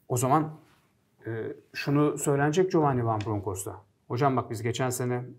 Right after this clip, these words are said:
e, A milli takım üzerinde böyle bir fırtına kopardık. O fırtınada da belirli bir kesimi arkamıza aldık. Evet Semih kendini kanıtlamış bir oyuncuydu. Niçin yollandı, yollanmadığı hikayesinde.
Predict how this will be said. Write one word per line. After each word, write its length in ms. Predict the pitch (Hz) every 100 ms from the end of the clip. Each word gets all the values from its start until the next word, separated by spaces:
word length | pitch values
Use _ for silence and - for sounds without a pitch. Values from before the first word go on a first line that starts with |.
| _ -
e, 200 | 127 120
A 160 | 127 120
milli 280 | 120 120 123
takım 280 | 123 127 117
üzerinde 320 | 123 117 107
böyle 220 | 117 113
bir 300 | 98 - - _ _
fırtına 420 | - 120 117 101
kopardık. 560 | 92 123 170 143 175 - _ _ _ _ _ _ _ _ _ _ _ _ - - - - _
O 60 | 143
fırtınada 520 | - 139 143 143 127
da 100 | 123
belirli 280 | 135 139 131
bir 80 | 127
kesimi 280 | 131 123 120
arkamıza 420 | 117 117 110 107
aldık. 200 | 87 -
Evet 200 | 107 98
Semih 280 | - 101 98
kendini 380 | 110 101 101 104
kanıtlamış 480 | 104 101 104 95 -
bir 60 |
oyuncuydu. 340 | 98 98 98 107
Niçin 240 | 110 113
yollandı, 580 | 104 101 98 95 104 98
yollanmadığı 640 | 107 107 104 98 95 101 -
hikayesinde. 840 | 101 117 101 - - 117 233 247